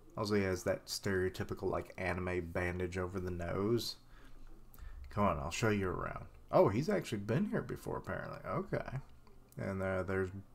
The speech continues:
Blake with, uh, his, uh, earpods. <laughs>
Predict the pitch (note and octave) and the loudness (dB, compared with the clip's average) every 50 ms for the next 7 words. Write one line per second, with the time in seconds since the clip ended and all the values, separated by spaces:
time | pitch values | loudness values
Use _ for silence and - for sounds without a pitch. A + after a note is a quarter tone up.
0 | - - - A2 G2 G#2+ C#3+ F3 F3 - - - - G#2 G2+ F#2 - - G2+ F#2 | -14 -6 -2 0 2 2 2 2 0 -2 -6 -8 -4 -4 -4 -2 -2 -2 -2 0
1 | F2+ F2 F2 E2 F2+ F#2+ F2+ F2 - F2 E2 D#2+ D#2 - - - - - - - | 0 0 -2 -2 -4 -4 -6 -4 -2 -2 0 0 -2 -2 -6 -14 -20 -20 -20 -20
2 | - - - - - - - - - - - - E2+ F2+ - - - - - - | -20 -20 -20 -20 -20 -20 -20 -20 -20 -12 -6 -4 -4 -4 -4 -8 -14 -20 -12 -6
3 | - - - G#2+ A2 A2+ - - - - - - - - C#3 - - - C#3+ B2+ | -2 -2 0 0 -2 -6 -10 -14 -16 -18 -16 -16 0 2 2 2 4 4 2 2